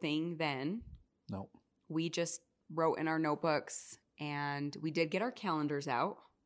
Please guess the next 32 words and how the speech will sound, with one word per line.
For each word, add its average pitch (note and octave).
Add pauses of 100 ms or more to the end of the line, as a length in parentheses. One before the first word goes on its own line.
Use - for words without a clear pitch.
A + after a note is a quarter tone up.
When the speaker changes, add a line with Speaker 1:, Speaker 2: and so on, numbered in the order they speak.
(140)
Speaker 2:
Mm-hmm. A#2 (560)
Speaker 1:
And D#3+
we D#3+
got D#3+
more D#3
on D#3+
the E3+
same E3+
page. D3 (460)
Speaker 2:
Yeah, F#2 (100)
planned G2+
vacations. F#2
Speaker 1:
Yep. - (600)
Speaker 2:
Yep. E3 (420)
Speaker 1:
And D3+
we D3+
were D3
just C#3+
able D3
to C#3+ (240)
sync E3
up D#3
in D3+
a C#3+
different D3
way. C#3+ (280)
But D#3
that E3+
one, G3
right, E3+ (120)
that D#3 (760)
time E3